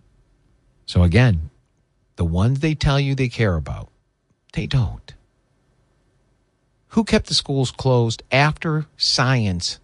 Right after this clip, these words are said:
Science in the summer of twenty twenty. Science. Fauci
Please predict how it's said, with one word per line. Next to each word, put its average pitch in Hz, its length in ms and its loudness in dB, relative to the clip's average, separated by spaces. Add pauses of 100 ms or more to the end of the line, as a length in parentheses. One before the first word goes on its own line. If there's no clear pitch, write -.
(880)
Science 151 600 0
in 147 100 0
the 120 60 2
summer 180 580 -2
of 127 160 -2
twenty 180 460 -2 (120)
twenty. 120 520 -4
Science. 143 840 0 (260)
Fauci 208 600 0